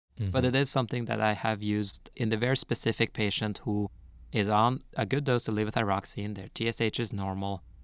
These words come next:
Speaker 1: They are still complaining about a lot of hypothyroid symptoms. And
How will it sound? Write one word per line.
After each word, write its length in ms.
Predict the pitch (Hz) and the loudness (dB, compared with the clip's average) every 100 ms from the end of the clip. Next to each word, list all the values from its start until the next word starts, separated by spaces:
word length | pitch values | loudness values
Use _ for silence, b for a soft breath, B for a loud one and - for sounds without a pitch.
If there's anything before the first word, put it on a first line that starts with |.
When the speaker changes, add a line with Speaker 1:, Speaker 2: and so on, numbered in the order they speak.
| - - | -20 -12
Speaker 1:
They 180 | 110 107 | -2 2
are 120 | 107 | 2
still 320 | - - 127 | -2 0 0
complaining 580 | 123 117 - 104 101 104 | 2 -4 -4 -4 -2 -4
about 280 | 101 101 101 | -2 -2 -2
a 100 | 110 | -4
lot 260 | 98 101 104 | 0 0 0
of 100 | - | -2
hypothyroid 720 | 104 - - 104 98 101 95 | -4 -6 -2 0 0 -4 -6
symptoms. 640 | - 104 - 202 214 - - - - - - | -4 -4 -4 -4 -4 -6 -10 -20 -20 -16 -2
And 340 | 117 117 | 0 2